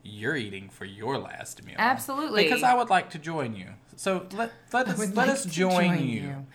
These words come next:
Speaker 1: Let us join you in your last meals. We have set you down. You have joined us for, uh, our symbolic,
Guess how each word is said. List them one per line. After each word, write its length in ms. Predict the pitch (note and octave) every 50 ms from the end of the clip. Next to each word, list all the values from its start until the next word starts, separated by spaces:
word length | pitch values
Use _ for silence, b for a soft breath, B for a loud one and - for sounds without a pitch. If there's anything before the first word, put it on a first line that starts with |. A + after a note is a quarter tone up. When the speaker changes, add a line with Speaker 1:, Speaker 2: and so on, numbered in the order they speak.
| B B
Speaker 1:
Let 140 | E3+ G3+ A3
us 160 | A3+ A3+ -
join 260 | A3 G#3+ A3 G#3 G3
you 200 | F#3 F3 F3 E3+
in 180 | D#3+ D#3 C#3+ C3+
your 160 | B2+ B2 B2
last 320 | A#2+ A2 G2+ G#2 - - -
meals. 220 | G#2+ G2 G2+ G#2
We 100 | C3 D#3+
have 140 | F#3+ F#3+ -
set 280 | - F3+ F3 F3 F3
you 60 | F#3 F3
down. 340 | D#3 C3+ B2 B2+ B2 A#2+
You 100 | A#2 A2+
have 120 | A2+ G#2+ G#2
joined 380 | G#2 A2 G#2+ A2 A2+ A#2+ C3+ C#3
us 220 | C3+ C3+ C3+ - B B B B B B B _
for, 500 | - - A2+ G#2+ G#2 G#2 G#2 G#2 G#2 G2 b b b b b b -
uh, 40 | G#2+
our 720 | G#2 G2 G2 G2 G2 F#2+ - - G#2 G#2+ G2+ G2+ G2+ G2+ G2
symbolic, 840 | - - - A2+ A2 A2 G#2+ A#2 A#2+ B2+ B2+ B2+ B2 B2 A#2+ -